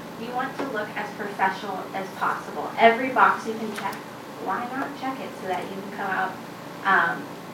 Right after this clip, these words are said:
being professional? Now, I've had questions about girls who say, like, "Hey, um, what if I have a nose ring? Or I have extra piercings in my ears? That's who I am, and I don't really wanna hide it." And I agree, you sh-, should,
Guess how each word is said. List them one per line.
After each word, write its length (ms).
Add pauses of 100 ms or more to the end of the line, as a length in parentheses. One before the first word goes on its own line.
being 220
professional? 500 (800)
Now, 160
I've 80
had 240
questions 460 (180)
about 340
girls 200
who 100
say, 160
like, 260
"Hey, 280 (280)
um, 460 (720)
what 100
if 100
I 100
have 160
a 80
nose 300
ring? 120 (680)
Or 140
I 320
have 440
extra 320
piercings 440
in 80
my 80
ears? 360 (560)
That's 240
who 80
I 100
am, 320
and 80
I 80
don't 180
really 160
wanna 220
hide 180
it." 180 (840)
And 300 (120)
I 180
agree, 600
you 60
sh-, 380
should, 120